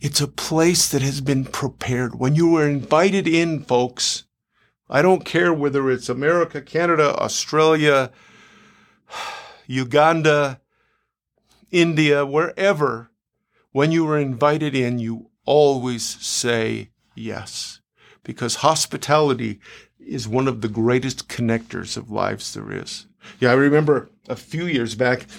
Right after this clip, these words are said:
in, in our town, when I was living in Canada, just so you don't think this is only for, you know, India or Africa, um, I was in a coffee shop, got talking to two,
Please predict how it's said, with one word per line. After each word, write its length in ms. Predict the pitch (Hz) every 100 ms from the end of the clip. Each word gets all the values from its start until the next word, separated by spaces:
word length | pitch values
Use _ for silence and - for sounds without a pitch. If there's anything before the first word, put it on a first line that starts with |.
| - -
in, 200 | 135 139
in 220 | 156 139
our 200 | 175 220
town, 400 | - 123 107 - _ _ _ _ _ _ _ _ -
when 100 | 135
I 80 | 123
was 160 | 120
living 220 | 127 120 120
in 120 | 117
Canada, 360 | 143 165 135
just 240 | 107 139 -
so 120 | 147
you 120 | 143
don't 200 | 147 139
think 180 | 135 127
this 240 | 131 -
is 100 | 123
only 240 | 117 131 127
for, 360 | 123 117 107
you 100 | 117
know, 140 | 120 -
India 360 | 131 127 123
or 60 | 113
Africa, 380 | 139 - 104 - - - - - - -
um, 300 | 127 120 113 - _ -
I 100 | 143
was 160 | 135
in 120 | 135
a 40 | 127
coffee 380 | 151 175 175 131
shop, 320 | - 180 -
got 180 | 139 -
talking 360 | 160 170 175
to 160 | - 147
two, 360 | - 165 165